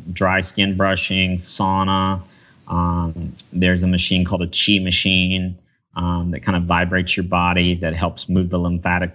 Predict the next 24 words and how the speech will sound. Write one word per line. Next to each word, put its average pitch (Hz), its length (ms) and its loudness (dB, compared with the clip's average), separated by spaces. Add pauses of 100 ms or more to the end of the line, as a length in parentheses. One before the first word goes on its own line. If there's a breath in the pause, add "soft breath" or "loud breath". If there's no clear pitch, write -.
fluid. 92 500 0 (540 loud breath)
Uh, 87 220 2
if - 80 -8
your 92 140 2
lymphatic 90 500 2
system's 92 400 -4
congested, 90 680 -2
you 90 100 -2
know, 85 200 0
it's 87 160 -4
gonna 90 140 -4
be 87 120 -2
hard 87 320 -4
for 92 80 -8
your 90 200 -2
immune 95 380 0
cells 87 340 -2
to - 100 -14
get 87 260 0
where 92 120 -2
they 90 100 2
need 87 200 0
to 87 80 -8
go. 90 500 0